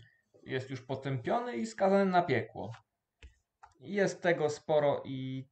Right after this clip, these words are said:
temat, y, na pewno można bardziej rozszerzyć, aczkolwiek na pewno film nie będzie aż tak długi, żeby was za-, zanudzać. Kogo to zainteresuje, no to, mm, się tym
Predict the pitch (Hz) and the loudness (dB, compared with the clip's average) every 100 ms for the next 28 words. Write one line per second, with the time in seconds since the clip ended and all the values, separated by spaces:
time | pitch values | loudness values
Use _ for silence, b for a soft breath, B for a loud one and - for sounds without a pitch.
0 | - 131 127 120 117 113 - 123 117 113 | -8 -4 -2 0 -2 -4 -14 -8 -4 -4
1 | 113 117 123 117 123 113 127 123 117 113 | -4 -4 -4 -2 -2 -2 -2 -4 -4 -4
2 | 120 117 117 123 117 123 120 120 117 113 | -2 0 0 0 -2 -4 -4 -4 -4 -6
3 | - 135 127 117 117 - 127 123 123 131 | -6 -6 -4 -6 -8 -8 -8 -6 -8 -8
4 | 123 123 127 123 117 135 127 120 117 117 | -8 -6 -4 -4 -6 -6 -4 -4 -4 -4
5 | 110 110 - 147 131 117 127 131 127 123 | -6 -8 -6 -2 -2 -2 -2 -2 -4 -6
6 | 123 131 127 123 120 117 _ 131 131 123 | -4 -4 -4 -2 -4 -6 _ -10 -4 -2
7 | 131 196 - 135 - - _ b b b | -2 -4 -4 -4 -6 -8 _ b b b
8 | b _ _ _ - 196 196 190 165 165 | b _ _ _ -8 0 2 2 4 4
9 | 160 160 151 151 165 156 147 143 143 147 | 4 2 0 -2 -4 0 0 -2 -4 -2
10 | 139 131 131 _ _ - 143 143 143 135 | 0 0 -2 _ _ -12 -10 -8 -8 -8
11 | 135 _ - - 151 143 - 139 135 | -10 _ -16 -6 -4 -4 -6 -6 -4